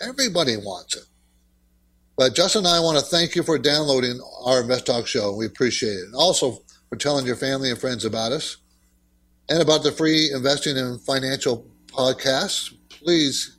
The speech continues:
keep those calls and questions and emails coming. We appreciate it greatly.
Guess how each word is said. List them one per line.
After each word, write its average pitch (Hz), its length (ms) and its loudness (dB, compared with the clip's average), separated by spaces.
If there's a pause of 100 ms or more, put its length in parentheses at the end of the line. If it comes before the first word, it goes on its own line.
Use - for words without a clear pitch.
keep 135 280 -6
those 127 240 -2
calls 120 420 -2
and 107 140 -12
questions 117 440 -6
and 117 200 -12
emails 110 340 -10
coming. 170 440 -8
We 117 100 -8
appreciate 123 520 -4
it 110 320 -8
greatly. 127 640 -2